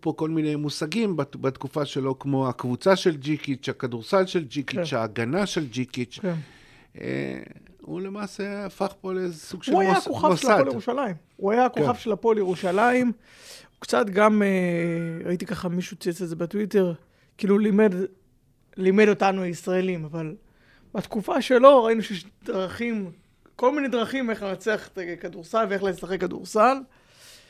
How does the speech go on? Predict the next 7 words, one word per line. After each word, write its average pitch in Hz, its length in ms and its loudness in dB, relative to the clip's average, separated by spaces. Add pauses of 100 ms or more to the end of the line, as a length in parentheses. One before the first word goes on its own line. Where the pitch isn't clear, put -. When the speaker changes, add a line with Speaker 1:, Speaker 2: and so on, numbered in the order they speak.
(440)
Speaker 2:
אמ, 180 720 -4 (1800)
הוא 202 180 6
הביא 196 140 4
את - 80 -8
השחקנים, 170 720 -6 (280)
ויש 226 300 2
לציין 247 440 0